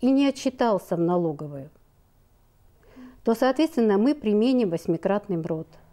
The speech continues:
но пропорционально тому периоду, когда он работал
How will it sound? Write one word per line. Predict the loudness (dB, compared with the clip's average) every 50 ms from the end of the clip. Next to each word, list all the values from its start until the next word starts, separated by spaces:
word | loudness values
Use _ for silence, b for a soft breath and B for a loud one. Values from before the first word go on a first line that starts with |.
| _ -2
но | 0 0 0
пропорционально | 0 -2 -2 -2 -4 -4 -2 -2 0 2 2 2 2 2 2 2 0
тому | 0 -2 0 0 0 0
периоду, | 0 0 0 2 2 0 2 0 0 0 0 0 -2 -4 -4
когда | -4 -2 0 0 0 0 0 -2 -2
он | -2 -2 -2 -2
работал | -2 -4 -4 -4 -6 -8 -8 -10 -10 -10